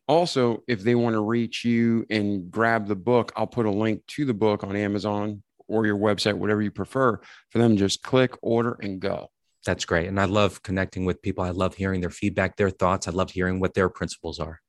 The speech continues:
Speaker 1: Oh, yeah. And if you're listening, Josh, me, pretty much everybody behind the mic, we don't get to see you. You see us, you hear us, but we don't get to see you.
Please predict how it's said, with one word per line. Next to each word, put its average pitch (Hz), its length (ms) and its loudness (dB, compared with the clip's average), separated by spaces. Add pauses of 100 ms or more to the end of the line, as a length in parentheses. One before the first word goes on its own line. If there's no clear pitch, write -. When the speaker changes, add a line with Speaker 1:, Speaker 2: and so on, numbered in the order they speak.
(480)
Speaker 1:
Oh, 160 200 6
yeah. 135 340 4
And 135 140 4
if 131 100 2
you're 175 180 6
listening, 170 640 4 (480)
Josh, 151 560 0
me, 160 500 0 (220)
pretty 175 200 0
much 143 200 2
everybody 139 400 0
behind 117 580 -2
the 107 60 0
mic, 110 480 0 (180)
we 123 300 -2
don't 180 240 2
get 139 260 -2
to 127 100 0
see 139 380 0
you. 123 600 2 (480)
You 165 280 0
see 143 400 0
us, 131 380 2
you 120 160 0
hear 127 360 0
us, 110 180 -2
but 117 100 -10
we 123 180 2
don't 180 200 6
get 151 180 2
to 135 80 -16
see 131 220 -6
you. 117 560 0